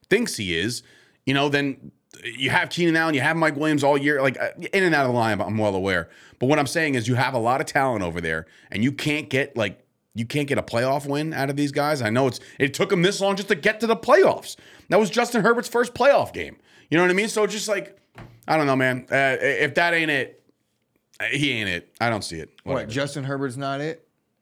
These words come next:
Speaker 2: Because
Speaker 1: No,
Speaker 2: of that?
Speaker 1: the coach.
Speaker 2: Oh, yeah. No, I was gonna say co-
Speaker 1: I'm tired of, like, the, the slander on Justin
Speaker 2: Ooh.
Speaker 1: Herbert. I'm the one who said it. I'm
Speaker 2: My
Speaker 1: the one
Speaker 2: man's
Speaker 1: who's
Speaker 2: gonna
Speaker 1: been
Speaker 2: be a
Speaker 1: saying, like,
Speaker 2: stud.
Speaker 1: "This dude is just not playing up to par," blah, blah, blah. Like, it's not, n-, none of this is working out. And it's turned out to me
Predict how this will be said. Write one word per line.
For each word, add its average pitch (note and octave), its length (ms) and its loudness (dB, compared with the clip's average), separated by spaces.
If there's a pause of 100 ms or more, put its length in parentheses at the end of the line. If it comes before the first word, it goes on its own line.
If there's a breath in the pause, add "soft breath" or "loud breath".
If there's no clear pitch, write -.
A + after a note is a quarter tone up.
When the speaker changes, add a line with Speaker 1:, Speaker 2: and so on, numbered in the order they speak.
(240)
Speaker 2:
Because A#2+ 220 -2
Speaker 1:
No, D#3 140 6
Speaker 2:
of A#2+ 60 0
that? D3+ 100 -2
Speaker 1:
the C3 100 4
coach. D3 440 2
Speaker 2:
Oh, A#2+ 200 -2
yeah. A2 300 -6
No, G#2+ 180 -8
I F#2 60 -8
was G2+ 120 -10
gonna G2+ 140 -10
say F2+ 220 -10
co- - 180 -16 (160)
Speaker 1:
I'm G3 200 2
tired D4+ 340 4
of, D#3+ 120 4
like, C#3+ 280 0
the, C3+ 80 -2
the C3+ 160 2
slander D3+ 420 2
on C3 140 4
Justin C3 240 4
Speaker 2:
Ooh. - 20 2
Speaker 1:
Herbert. B2+ 220 4
I'm F3 100 2
the B3+ 80 6
one A3+ 160 4
who A#3 80 4
said C4+ 240 2
it. C4 100 2
I'm F#3+ 120 4
Speaker 2:
My A3 80 6
Speaker 1:
the - 20 6
one A#3+ 100 4
Speaker 2:
man's A3 120 2
Speaker 1:
who's - 0 -
Speaker 2:
gonna D#3+ 140 2
Speaker 1:
been B2 40 0
Speaker 2:
be B2+ 100 2
a - 40 4
Speaker 1:
saying, C4+ 180 2
like, D3 160 0
Speaker 2:
stud. - 400 -4
Speaker 1:
"This F#3+ 140 4
dude G3 240 2
is E3+ 120 0
just F3+ 140 -8
not F3 260 -2
playing F3+ 280 2
up E3+ 100 -2
to C#3+ 80 0
par," E3+ 480 2 (220 loud breath)
blah, E3 200 4
blah, D#3 180 4
blah. E3 200 2
Like, C#3+ 200 2
it's C3+ 120 -6
not, F3 260 0
n-, D#3+ 240 -2
none D3 260 4
of G#3 80 0
this F#3+ 140 -2
is D#3+ 120 -4
working E3+ 320 2
out. G3+ 200 0
And C#3+ 140 2
it's C#3 120 -4
turned F3+ 300 0
out F3 260 0
to - 60 -2
me D3 400 0